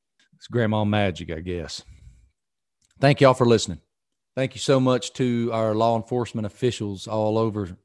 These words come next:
the country working hard to keep these communities safe. Thank you to our first responders, our firemen who risk their own lives to save others. Thank you to the United States military. We are so grateful for your sacrifice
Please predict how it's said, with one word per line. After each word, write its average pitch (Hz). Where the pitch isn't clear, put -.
the -
country 117
working 113
hard 110
to 101
keep -
these 107
communities 104
safe. 107
Thank 117
you 113
to 113
our 92
first -
responders, 107
our 85
firemen 107
who 101
risk 107
their 107
own 107
lives 104
to 98
save 104
others. 101
Thank 110
you 107
to 107
the 98
United 104
States -
military. 95
We 110
are 95
so 127
grateful 110
for -
your 101
sacrifice 110